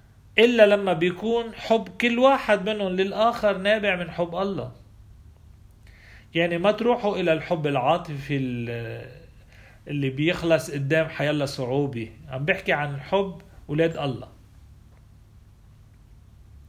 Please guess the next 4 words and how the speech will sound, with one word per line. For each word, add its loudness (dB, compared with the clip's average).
حبي 2
أنا 2
ما 2
بيغيرني 0